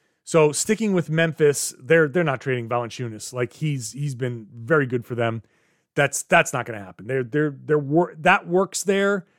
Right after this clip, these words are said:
They're not gonna do anything. Uh, Sabonis, no. He's committed to, the, the Pacers are committed to him. Turner is gonna be the guy,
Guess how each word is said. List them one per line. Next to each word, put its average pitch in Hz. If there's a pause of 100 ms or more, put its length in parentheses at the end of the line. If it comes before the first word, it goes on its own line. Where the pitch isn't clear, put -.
(240)
They're 151
not 160
gonna 139
do 127
anything. 110 (280)
Uh, 131
Sabonis, 175 (300)
no. 131 (240)
He's 175
committed 175
to, 143
the, 117 (140)
the 139
Pacers 190
are 151
committed 151
to 143
him. 127 (540)
Turner 226
is 196
gonna 196
be 180
the 170
guy, 139